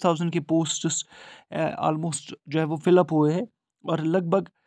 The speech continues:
तीन हज़ार से साढ़े तीन हज़ार के बे-, बीच में यानी थ्री, थ्री थाउजेंड फ़ाइव हंड्रेड से ऊ-, ऊपर पोस्ट जो है वो अभी भी वैकेंट है। तो स्टूडेंट्स जो है वो लगातार प्रोटेस्ट में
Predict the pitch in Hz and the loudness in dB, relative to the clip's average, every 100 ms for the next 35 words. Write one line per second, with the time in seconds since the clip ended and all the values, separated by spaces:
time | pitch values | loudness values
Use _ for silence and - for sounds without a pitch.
0 | _ _ 196 185 175 165 170 147 - 175 | _ _ -2 0 2 2 0 0 0 0
1 | - - 165 165 180 170 160 160 151 160 | 2 2 2 4 2 2 2 2 2 -2
2 | 147 139 143 147 135 165 165 156 156 151 | -2 -6 -4 -2 0 -2 -2 -6 -4 -2
3 | 147 151 147 147 139 151 165 165 156 156 | -2 -4 -4 -4 -4 -4 -4 -2 -2 -4
4 | 160 - 156 160 156 147 147 156 139 - | -6 -4 -4 -4 -4 -4 -4 -4 -4 -8
5 | - 160 147 170 - 175 170 - 139 156 | -8 -6 -2 -2 0 0 0 -4 -4 -2
6 | 156 151 147 139 151 - 151 147 - 127 | -2 0 0 -2 -4 -8 -8 -6 -6 -6
7 | 123 147 _ _ _ _ _ _ - 208 | -8 -16 _ _ _ _ _ _ -4 -2
8 | - - 202 214 180 202 196 190 170 170 | 0 2 4 4 4 2 4 4 4 4
9 | 190 180 185 175 202 - 185 185 | 4 2 2 2 0 0 0 -2